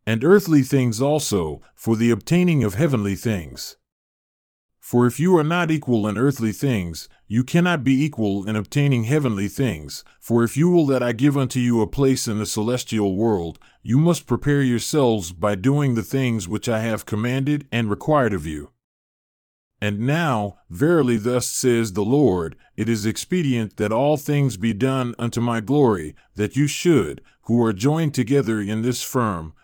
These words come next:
or in other words, that my servant Newell, and my servant Joseph,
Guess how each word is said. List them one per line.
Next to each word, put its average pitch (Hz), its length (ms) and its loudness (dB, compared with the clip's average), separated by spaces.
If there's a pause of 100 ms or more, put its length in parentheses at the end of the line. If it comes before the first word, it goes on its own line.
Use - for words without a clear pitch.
(140)
or 117 200 2
in 117 80 0
other 147 240 4
words, 95 540 -2 (200)
that 107 120 -2
my 117 200 -2
servant 135 480 -2
Newell, 98 460 0 (220)
and 104 180 -2
my 117 140 -2
servant 139 480 0
Joseph, 123 580 -2